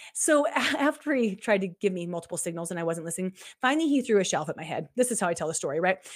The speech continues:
So I'm setting up one of my second locations and I'm putting up this whiteboard and this shelf is up here. And it's just, you know, just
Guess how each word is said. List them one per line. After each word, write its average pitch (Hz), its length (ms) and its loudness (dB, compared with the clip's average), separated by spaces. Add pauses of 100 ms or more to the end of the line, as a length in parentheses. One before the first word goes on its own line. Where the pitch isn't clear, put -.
(120)
So 240 160 10
I'm 208 100 8
setting 226 300 6
up 208 100 4
one 190 120 0
of 190 40 2
my 180 120 2
second 190 260 0
locations 175 560 -2
and 175 80 -2
I'm 170 80 -2
putting 196 260 -2
up 185 60 -4
this 190 160 -4
whiteboard 185 480 2 (240)
and 202 240 0
this 185 240 0
shelf 208 400 4
is 202 100 -2
up 196 160 2
here. 202 260 4
And 202 120 2
it's 208 140 4
just, 214 180 -4 (120)
you 262 160 -2
know, 254 100 2
just 233 340 -6